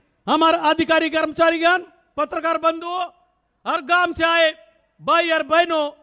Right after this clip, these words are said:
नौजवान साथी, मंच में बैठे बस्तर का सभी नेता, सबको मेरे तरफ से बहुत बहुत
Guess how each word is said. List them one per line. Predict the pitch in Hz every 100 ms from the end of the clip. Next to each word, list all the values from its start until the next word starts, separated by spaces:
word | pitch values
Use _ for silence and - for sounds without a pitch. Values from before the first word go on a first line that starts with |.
| _ _ -
नौजवान | 247 349 330 330 320
साथी, | 311 330 330 370 370 - _ _ _ -
मंच | 320 381
में | 349 339
बैठे | 339 330 320
बस्तर | 302 320 330 320
का | 320
सभी | - 359 359 339
नेता, | 330 320 302 285 - _ _ -
सबको | 370 359 359
मेरे | 320 330 320
तरफ | 320 311 311
से | 302 302 269 - _ _
बहुत | 185 320 370 359
बहुत | 359 330 330 330 - -